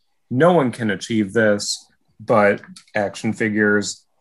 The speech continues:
The swords actually fit into, he has holes. He doesn't even have a grippy hand. He has holes where you can just slide it on in because he needs to be able to murder quickly.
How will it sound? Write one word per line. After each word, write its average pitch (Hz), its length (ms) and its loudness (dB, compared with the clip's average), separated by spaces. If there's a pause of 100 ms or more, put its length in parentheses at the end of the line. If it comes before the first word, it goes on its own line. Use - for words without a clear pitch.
(720)
The 123 80 -2
swords 147 600 0
actually 110 400 0
fit 123 320 -6
into, 117 720 0
he 151 140 -4
has 165 180 -2
holes. 107 480 -6
He 139 60 -6
doesn't 139 260 0
even 139 160 -2
have 123 240 -2
a 113 60 0
grippy 107 720 -4
hand. 92 400 -2 (260)
He - 140 -6
has 117 140 0
holes 104 760 -6 (880)
where 127 120 0
you 113 80 0
can 110 160 -4
just 98 340 -6
slide 120 520 0
it 139 120 0
on 131 240 2
in 123 380 -4
because 113 320 -4
he 147 160 -10
needs 151 320 -4
to - 80 -8
be 120 220 -4
able 110 240 -4
to 101 160 -14
murder 107 480 0
quickly. 92 600 -8